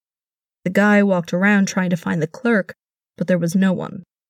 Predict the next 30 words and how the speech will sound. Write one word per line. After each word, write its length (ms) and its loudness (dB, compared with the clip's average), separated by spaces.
He 140 4
figured 520 0
it 200 0
might 240 2
have 100 -4
been 140 -2
a 60 -6
robbery, 720 -2
and 200 -4
so 160 0
he 100 2
called 300 -2
the 80 -4
police. 680 -6
They 140 4
arrived 540 2
and 120 -2
had 200 -6
a 60 -2
look 220 -6
around 680 0
and 280 0
pulled 240 2
a 20 4
driver's 480 2
license 480 -6
out 140 -4
of 80 -8
the 40 -4
purse. 600 -6